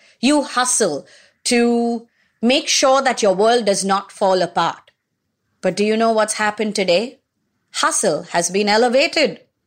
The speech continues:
Today, you hustle to succeed. <laughs> Look how the times have changed. But hey, this is not a story about,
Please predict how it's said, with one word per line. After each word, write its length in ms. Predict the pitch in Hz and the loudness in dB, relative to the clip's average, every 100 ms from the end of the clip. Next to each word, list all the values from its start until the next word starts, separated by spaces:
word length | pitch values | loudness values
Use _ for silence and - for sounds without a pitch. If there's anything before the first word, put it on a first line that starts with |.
| _ - | _ -2
Today, 600 | 262 311 254 196 226 _ _ _ | 0 2 0 0 -6 _ _ _
you 220 | 196 240 | -2 -2
hustle 580 | 233 - 262 - 208 180 | -2 -2 -2 0 -2 -2
to 240 | 180 - 202 | -4 -6 -4
succeed. 960 | - 190 180 - - 226 185 135 - _ | -2 -2 -2 -4 -2 -2 -2 -6 -12 _
<laughs> 60 | _ _ _ - - 233 - _ _ _ _ _ - | _ _ _ -16 -4 -4 -6 _ _ _ _ _ -4
Look 200 | 254 - | -2 -2
how 220 | 277 285 | -2 0
the 100 | 262 | -2
times 400 | 254 240 262 262 | -4 -4 -4 -4
have 220 | 254 254 | -6 -4
changed. 720 | - 240 285 240 214 - - _ _ _ _ - | -2 0 0 -4 -8 -18 -20 _ _ _ _ -10
But 120 | - 277 | 0 2
hey, 200 | 311 233 | 4 2
this 220 | 262 311 | 0 0
is 100 | 285 | 0
not 200 | 330 349 | 2 2
a 60 | |
story 500 | 349 269 240 233 254 | 0 2 4 4 2
about, 720 | 262 214 202 202 214 214 214 | 2 0 2 2 4 2 0